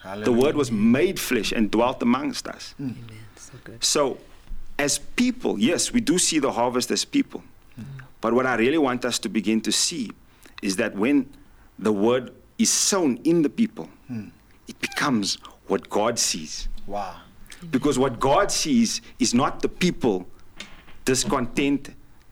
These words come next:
Speaker 2: um, disheartened, or
Speaker 1: Yeah.
Speaker 2: in debt in the
Speaker 1: Yeah.
Speaker 2: marketplace.
Speaker 1: Yeah.
Speaker 2: What God sees is the potential of his promises.
Speaker 1: Oof.
Speaker 3: Amen.
Speaker 1: So he sees them victorious.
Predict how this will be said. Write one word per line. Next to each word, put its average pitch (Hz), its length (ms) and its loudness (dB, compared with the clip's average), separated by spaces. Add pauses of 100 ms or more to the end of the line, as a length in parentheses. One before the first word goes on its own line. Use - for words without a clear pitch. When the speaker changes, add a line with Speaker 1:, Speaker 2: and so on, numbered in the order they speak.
(260)
Speaker 2:
um, 87 420 0
disheartened, 123 800 0 (280)
or 110 160 4
Speaker 1:
Yeah. 107 80 6
Speaker 2:
in 101 80 4
debt - 420 0 (200)
in 117 120 6
the 113 60 6
Speaker 1:
Yeah. 101 60 4
Speaker 2:
marketplace. 113 720 0
Speaker 1:
Yeah. 117 280 -6 (140)
Speaker 2:
What 110 260 2
God 170 300 4
sees 123 420 2 (160)
is - 160 0
the - 80 -2
potential 254 600 0
of 165 140 2
his 156 160 0
promises. - 800 4
Speaker 1:
Oof. 156 440 -4
Speaker 3:
Amen. 131 220 -12 (200)
Speaker 1:
So 135 60 4 (120)
he 175 80 0
sees 170 280 -2
them 123 180 0
victorious. - 840 8